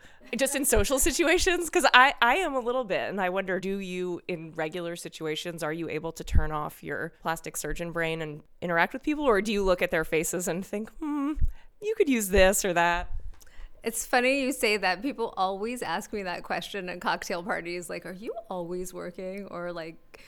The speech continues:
Speaker 2: people will, my friends will apologize to me about how they're late on their Botox or they didn't touch up their hair color. And I'll be like, "Guys, don't worry, I'm off the clock. It's okay."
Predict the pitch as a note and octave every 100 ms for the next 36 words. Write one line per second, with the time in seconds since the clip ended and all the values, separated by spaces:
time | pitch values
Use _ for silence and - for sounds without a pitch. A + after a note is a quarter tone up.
0 | - - A3 A3 G#3+ G#3+ G#3+ - G3+ F#3
1 | - A3+ A3+ E3 F#3 F3+ - - G3 F3
2 | - G3+ A#3 G#3+ F3+ F#3+ - - F#3 F3+
3 | F#3 F3+ F3+ F#3 F3 F3+ F3+ F3+ F#3 G3
4 | G3 F#3+ F#3 F#3+ F#3 F3+ F#3 G3+ D#3+ F3
5 | - F3 F#3 F#3+ F#3+ G3 F#3+ G3+ G3 F3+
6 | F3+ G3 F3+ F3+ G3 E3 E3+ F3+ - -
7 | - - - G3 G3 G3+ G3+ G3+ - -
8 | B3+ A#3+ A#3+ - B3+ B3 C4 C#4 C#4 G3+
9 | G#3 G3+ C#4 C#4 C4 C4 A3 A3+ - C4+
10 | - G#3+ - A#3+ B3+ D#4 C#4+ A#3